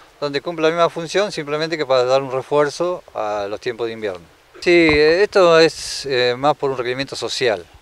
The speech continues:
O sea, hay mucha gente, bueno, hoy, como todos sabemos, esta gestión, eh,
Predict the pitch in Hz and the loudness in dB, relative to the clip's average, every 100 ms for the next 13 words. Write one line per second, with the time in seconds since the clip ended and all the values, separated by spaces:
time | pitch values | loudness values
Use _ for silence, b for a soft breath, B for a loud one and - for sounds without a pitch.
0 | - - 107 101 98 98 101 117 120 120 | -20 -8 -4 -2 -2 -4 -6 -8 -8 -8
1 | 107 135 120 113 107 110 117 110 107 117 | -6 -4 -2 -2 -2 -4 -4 -6 -4 -4
2 | 127 107 104 104 98 117 - 120 135 131 | -4 -8 -12 -14 -8 -6 -2 0 2 0
3 | 113 104 98 95 B B B B 117 110 | -4 -4 -8 -12 B B B B -12 -6
4 | 113 107 - 135 143 147 190 _ B B | -6 -6 -6 2 2 2 -6 _ B B
5 | B - 107 104 101 98 95 95 95 92 | B -16 -10 -6 -6 -6 -6 -8 -10 -12
6 | 92 90 87 95 78 - | -12 -12 -14 -16 -18 -20